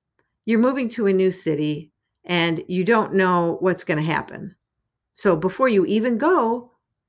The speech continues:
you might sabotage your efforts because you're gonna bring up all that stuff from your past.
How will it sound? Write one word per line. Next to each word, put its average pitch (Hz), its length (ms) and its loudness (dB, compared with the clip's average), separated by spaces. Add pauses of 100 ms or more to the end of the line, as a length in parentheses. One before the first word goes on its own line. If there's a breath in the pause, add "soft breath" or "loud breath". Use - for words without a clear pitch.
you 226 120 0
might 254 260 2
sabotage 180 640 0
your - 140 -6
efforts 165 420 -6
because 180 360 -4
you're 175 100 -2
gonna 180 220 0
bring 165 260 -2
up 143 180 -4
all 165 220 0
that 233 240 -2
stuff - 420 -4
from 175 140 -2
your 190 140 0
past. 151 640 -6